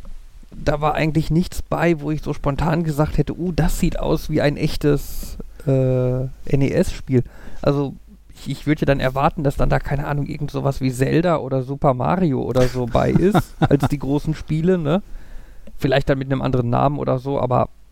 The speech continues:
Speaker 1: insgesamt ja schon. Aber das waren halt alles so, so Kleinigkeiten, ne? Irgendwie so ein Sokoban-Klon, ähm,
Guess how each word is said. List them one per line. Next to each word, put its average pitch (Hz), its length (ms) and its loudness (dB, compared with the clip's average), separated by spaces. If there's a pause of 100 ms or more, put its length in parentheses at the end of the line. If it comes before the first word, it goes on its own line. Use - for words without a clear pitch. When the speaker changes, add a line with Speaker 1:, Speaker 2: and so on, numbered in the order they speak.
(160)
Speaker 1:
insgesamt 135 560 0
ja 131 140 4
schon. 139 320 0 (840)
Aber 151 180 0
das 139 200 -2
waren 147 220 0
halt 147 200 2
alles 151 320 0
so, 139 320 -2
so 135 120 -8
Kleinigkeiten, 147 960 -2
ne? 143 120 2
Irgendwie 135 380 -2
so 131 120 0
ein 127 120 0
Sokoban-Klon, 135 1600 0 (1080)
ähm, 123 800 0